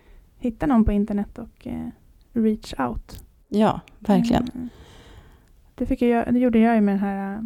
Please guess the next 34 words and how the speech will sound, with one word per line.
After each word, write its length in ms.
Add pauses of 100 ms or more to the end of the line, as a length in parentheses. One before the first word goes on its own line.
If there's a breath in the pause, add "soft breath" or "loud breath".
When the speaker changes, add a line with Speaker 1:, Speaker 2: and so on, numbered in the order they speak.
(100)
Speaker 1:
Seasons 380
of 80
You, 240
Saras, 580
eh, 180 (440)
personlighetsutveckling. 840
Speaker 2:
Ja, 60
det 180
är 240
ett 60
jättehärligt 520
exempel. 440
<laughs> 360 (320)
Speaker 1:
Ja, 320 (120)
när 220
jag, 280
då 100
fick 220
vi, 220
nu 140
under 160
hösten, 520 (200)
eh, 260
så 60
får 100
man 120
ett 100
S 140
M 60
S 220
varje 200
morgon 420
som, 340
eh, 220